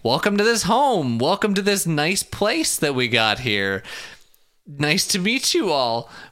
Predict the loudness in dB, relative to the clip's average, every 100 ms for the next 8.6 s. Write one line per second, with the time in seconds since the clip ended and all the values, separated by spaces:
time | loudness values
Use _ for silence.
0 | _ 0 0 0 -2 -2 0 0 0 0
1 | 0 0 2 2 2 2 0 0 0 0
2 | 0 0 2 2 0 -2 0 2 2 0
3 | 0 0 -2 -2 -2 0 0 -2 -2 -2
4 | 0 -2 -2 -6 -10 -20 -20 -20 _ _
5 | _ _ _ _ _ -4 -4 -2 0 2
6 | 2 2 2 2 2 0 0 0 2 0
7 | 0 0 0 0 0 0 0 0 0 2
8 | 2 0 -2 -2 -2 -4